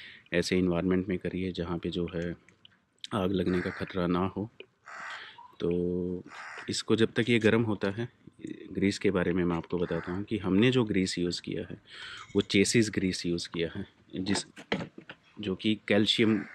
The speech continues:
बेस्ड ग्रीस होता है, कैल्शियम ग्रीस भी कह देते हैं इसको।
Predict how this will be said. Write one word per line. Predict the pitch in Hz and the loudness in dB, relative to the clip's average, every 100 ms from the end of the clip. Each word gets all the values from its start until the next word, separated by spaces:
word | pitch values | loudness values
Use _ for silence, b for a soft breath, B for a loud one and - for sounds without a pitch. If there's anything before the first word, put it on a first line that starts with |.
| B B _ - | B B _ -10
बेस्ड | 104 98 98 | 0 2 2
ग्रीस | - 90 90 87 | 0 -2 -2 -4
होता | - - - | -10 -14 -18
है, | - | -2
कैल्शियम | 92 90 104 95 | 0 2 2 2
ग्रीस | 90 98 101 | 2 2 2
भी | 92 | -2
कह | 85 | -2
देते | 82 78 85 | -6 -8 -10
हैं | 85 | -10
इसको। | 82 - | -10 -10